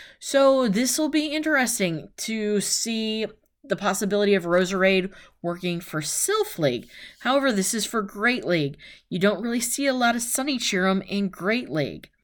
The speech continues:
And the reason why for that is because of some issues. While it can take a very good matchup against a Lapras versus, say, Sunny Chiram, it does not have the ability to hold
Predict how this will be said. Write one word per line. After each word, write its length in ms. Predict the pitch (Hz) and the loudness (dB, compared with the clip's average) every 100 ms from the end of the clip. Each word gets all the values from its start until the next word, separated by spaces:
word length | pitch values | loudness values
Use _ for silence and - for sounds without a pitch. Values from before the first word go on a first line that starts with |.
| - | 0
And 380 | 277 277 277 247 | 2 4 2 0
the 80 | 214 | -2
reason 460 | 190 320 320 302 | 2 4 4 2
why 160 | 262 285 | 2 2
for 160 | 285 | 2
that 300 | 208 226 247 | 2 4 4
is 120 | 185 190 | 0 -2
because 380 | 196 - 277 | -6 -2 0
of 80 | 254 | 0
some 280 | 247 208 202 - | 0 -2 -4 -4
issues. 580 | 240 285 - 160 123 - - _ | 0 0 2 2 0 -6 -16 _
While 300 | - 233 233 | 2 4 4
it 240 | 175 226 - | 4 0 0
can 640 | - 262 302 302 311 269 _ _ _ | -2 2 6 6 2 -2 _ _ _
take 480 | - 277 254 233 - - | -6 -2 -2 -2 -8 -2
a 160 | 214 | 0
very 480 | 208 185 233 220 170 - | 0 0 2 2 0 -4
good 320 | - 269 269 208 - - - | -2 0 2 0 -2 -8 -4
matchup 560 | 180 226 240 233 196 - | 2 4 4 4 4 4
against 360 | 165 165 151 | -2 0 -2
a 60 | - | -4
Lapras 600 | 208 269 277 269 262 - - - | 2 2 4 4 2 0 -10 -10
versus, 720 | 180 202 233 233 208 175 - | 0 6 6 6 6 6 2
say, 240 | - - 151 | -2 2 2
Sunny 300 | 151 151 139 | 2 0 0
Chiram, 400 | - 294 226 208 _ | 2 2 2 -2 _
it 200 | - 220 | 0 0
does 320 | - 247 277 | 8 8 8
not 180 | 285 277 | 4 4
have 200 | 247 240 | 4 2
the 120 | 220 | 0
ability 420 | 220 175 226 254 214 | 0 2 2 4 4
to 100 | 208 | 2
hold 360 | - 226 214 | 0 -4 -4